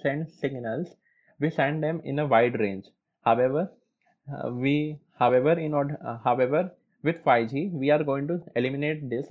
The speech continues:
and the signals would be sent in a form of beam in a particular direction for a particular user.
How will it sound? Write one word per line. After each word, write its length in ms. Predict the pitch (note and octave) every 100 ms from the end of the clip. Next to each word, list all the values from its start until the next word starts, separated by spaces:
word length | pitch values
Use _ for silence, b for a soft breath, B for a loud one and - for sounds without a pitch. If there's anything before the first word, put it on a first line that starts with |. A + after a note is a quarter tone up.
| -
and 340 | A#2 B2+ C3
the 80 | C#3
signals 360 | C#3+ C#3 D3+ E3
would 100 | E3
be 80 |
sent 280 | E3+ C#3+ C#3
in 120 | D3+
a 40 | E3
form 220 | C#3 B2+
of 180 | D3+ C#3
beam 300 | C3 D3 G#2+
in 140 | B2+ C#3
a 40 |
particular 360 | - D#3 C#3+ C3+
direction 520 | G#2 G#2+ A2+ G#2+ G#2+
for 100 | -
a 60 | B2+
particular 360 | B2 A2 C3 B2+
user. 300 | G#2+ G2+